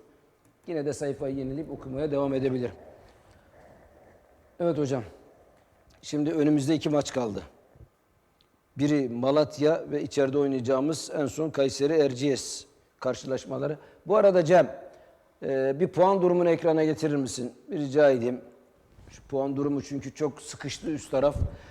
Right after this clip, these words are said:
İlk on takıma kadar herkes, e, şampiyonluğu oynayabilir diyoruz. Evet, şimdi puan durumu geldi. Hocam Elazığ yirmi yedi.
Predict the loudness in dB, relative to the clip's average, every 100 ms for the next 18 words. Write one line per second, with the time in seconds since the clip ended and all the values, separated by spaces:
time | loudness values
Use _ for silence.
0 | -20 -20 -20 -14 -4 -4 0 0 2 2
1 | 0 0 0 2 4 4 2 2 0 -2
2 | -12 -14 -10 -6 -4 -2 -2 -2 -4 -6
3 | -8 _ _ _ _ _ _ _ _ _
4 | _ -20 -20 _ _ _ -6 -2 -2 -2
5 | -2 0 2 2 0 0 0 0 0 0
6 | -2 -2 0 0 -2 -2 0 0 -2 -6
7 | -4 0 0 0 0 0 -2 0 2 2
8 | 0 -2 -4 -16 -20 _ _ _ _ _
9 | _ -20 -8 -6 -4 -2 2 2 2 0
10 | -2 -6 -4 -2 0 0 0 0 0 0